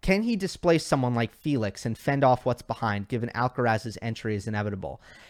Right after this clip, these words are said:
His style seems well suited to the surface, and he had a good year last year without racking up a lot of points because of his low ranking at the time, or racking up a lot. Okay, I don't know.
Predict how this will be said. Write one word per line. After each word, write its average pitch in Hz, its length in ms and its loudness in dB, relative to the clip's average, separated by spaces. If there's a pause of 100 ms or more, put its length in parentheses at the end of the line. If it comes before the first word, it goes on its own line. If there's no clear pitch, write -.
His 147 160 4
style 170 340 10
seems 160 340 -2
well 135 160 6
suited 131 340 0
to - 80 -4
the 110 60 -6
surface, 185 460 0
and 131 100 -6
he 123 80 2
had 120 80 2
a 113 60 0
good 127 220 0
year 147 140 6
last 135 340 4
year 135 100 2
without 123 340 0
racking 113 400 0
up 110 160 -4
a 107 60 -2
lot 104 240 -2
of - 160 -10
points 170 320 2
because 127 300 -4
of 101 80 -8
his 107 160 -8
low 110 200 2
ranking 123 360 -2
at 123 100 -4
the - 60 -20
time, - 120 -14 (380)
or 110 220 0
racking 120 380 2
up 113 120 -2
a 110 60 -2
lot. 107 380 0 (580)
Okay, - 160 -4
I 101 100 -2
don't 110 140 -6
know. 101 220 -4